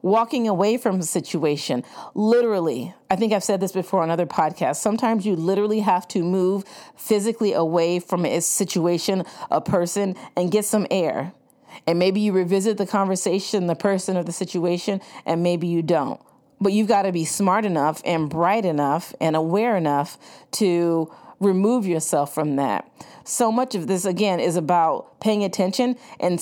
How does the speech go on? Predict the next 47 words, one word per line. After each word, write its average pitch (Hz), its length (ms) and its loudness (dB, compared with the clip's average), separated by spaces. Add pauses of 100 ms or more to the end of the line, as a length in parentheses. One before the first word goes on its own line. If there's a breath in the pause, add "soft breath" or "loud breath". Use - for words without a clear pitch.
(100)
the 175 220 2
level 196 340 0
of 170 100 0
self-awareness 160 1000 -2
and 190 160 0
the 202 100 2
willingness 233 520 0
to - 200 -2
act 175 260 0
on 147 140 0
that. 131 260 -2 (220 loud breath)
That 214 160 2
doesn't 233 240 0
mean 220 140 2
it's 196 120 -2
gonna 185 180 0
feel 170 200 0
good 170 260 2
every 175 280 0
time 175 380 0
you 165 120 0
do 165 280 0
it, 208 100 0
every 175 220 0
time 180 260 0
you 175 120 0
engage 160 440 0
in 160 100 -2
some 156 240 -2
level 160 260 0
of 156 140 -2
change, 180 500 -2 (300 loud breath)
every 196 200 0
time 185 360 0
you 180 80 0
choose 214 680 -2
not - 280 -2
to 190 100 0
be 180 140 0
the 185 80 0
toxic 180 500 -2
person, 214 480 -2 (300 loud breath)
not 170 300 0
to 202 100 2
bring 185 300 0
the 175 100 0
drama. 185 560 0